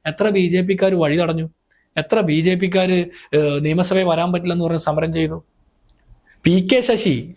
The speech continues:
ഷൊർണൂർ എം എൽ എ ആയിരുന്നു, ഇപ്പൊ ആരോപണം നേരിട്ടു. എത്ര ബി ജെ പിക്കാര് വഴി തടയുകയും ആക്രമിക്കുകയും മണ്ഡലത്തിൽ കാലുകുത്തിക്കാൻ പറ്റില്ല എന്ന് പറഞ്ഞു. അപ്പോ സി പി എം നേതാക്കന്മാര്, ഏഹ്, ശിക്ഷിക്കപ്പെട്ടാലും ആരോപണ വിധേയരായാലും ആക്ഷേപങ്ങൾ ഉയർന്നു വരുമ്പോഴും ബി ജെ പിക്ക് ഒരു തർക്കവുമില്ല.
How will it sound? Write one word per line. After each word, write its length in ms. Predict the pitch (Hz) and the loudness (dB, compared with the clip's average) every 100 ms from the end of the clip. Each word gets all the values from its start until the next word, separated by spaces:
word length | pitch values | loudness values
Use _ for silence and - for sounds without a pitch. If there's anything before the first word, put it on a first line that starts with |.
| - | -2
ഷൊർണൂർ 320 | 170 202 220 | 0 2 2
എം 160 | 214 | 2
എൽ 60 | 208 | 0
എ 40 | |
ആയിരുന്നു, 220 | 208 202 196 | 0 0 0
ഇപ്പൊ 100 | 185 | 0
ആരോപണം 380 | 180 175 185 | 0 0 0
നേരിട്ടു. 380 | 180 151 135 113 - _ _ _ - | -2 -2 -6 -14 -16 _ _ _ -6
എത്ര 220 | 147 208 | -2 0
ബി 120 | 208 | 2
ജെ 200 | 185 202 | 2 2
പിക്കാര് 340 | 196 202 196 196 | 0 0 2 2
വഴി 340 | 185 156 185 | 0 0 0
തടയുകയും 480 | 196 180 185 185 180 | 0 0 -2 -2 -2
ആക്രമിക്കുകയും 720 | 160 - 185 180 190 185 180 - _ | -4 -4 -4 -2 -2 -2 -6 -12 _
മണ്ഡലത്തിൽ 440 | 160 170 185 190 190 | -2 0 0 0 0
കാലുകുത്തിക്കാൻ 640 | 170 165 185 185 - 180 180 | 0 -2 -4 -6 -4 -4 -2
പറ്റില്ല 240 | 175 175 | -4 -4
എന്ന് 140 | 170 170 | -4 -4
പറഞ്ഞു. 280 | 160 160 - _ _ _ _ _ _ - | -4 -6 -12 _ _ _ _ _ _ -2
അപ്പോ 440 | 175 180 180 196 - - | 2 2 2 -4 -14 -10
സി 260 | - 151 147 | -4 0 0
പി 160 | 143 | 0
എം 100 | 190 | 0
നേതാക്കന്മാര്, 920 | 196 190 190 190 190 185 185 185 185 180 - _ _ _ - | 2 2 0 0 0 2 0 0 -2 -6 -16 _ _ _ 0
ഏഹ്, 640 | 160 160 156 151 156 151 | 2 2 0 0 -2 -2
ശിക്ഷിക്കപ്പെട്ടാലും 1000 | 151 - - 165 185 185 175 180 190 196 - | -2 -2 -2 0 0 0 0 0 0 -4 -2
ആരോപണ 440 | 156 170 180 185 | 0 0 0 2
വിധേയരായാലും 720 | 190 180 180 180 180 185 202 156 | 2 2 0 0 -2 -2 -2 -4
ആക്ഷേപങ്ങൾ 760 | 160 185 180 190 - - - | -2 -2 -2 -2 -6 -10 0
ഉയർന്നു 320 | 180 180 180 | 2 2 2
വരുമ്പോഴും 320 | 180 175 170 185 | 0 0 -2 0
ബി 140 | 151 | 0
ജെ 100 | 160 | -2
പിക്ക് 180 | 165 165 | -2 -2
ഒരു 140 | 160 | -2
തർക്കവുമില്ല. 520 | 175 156 135 165 131 | 0 0 0 -4 -4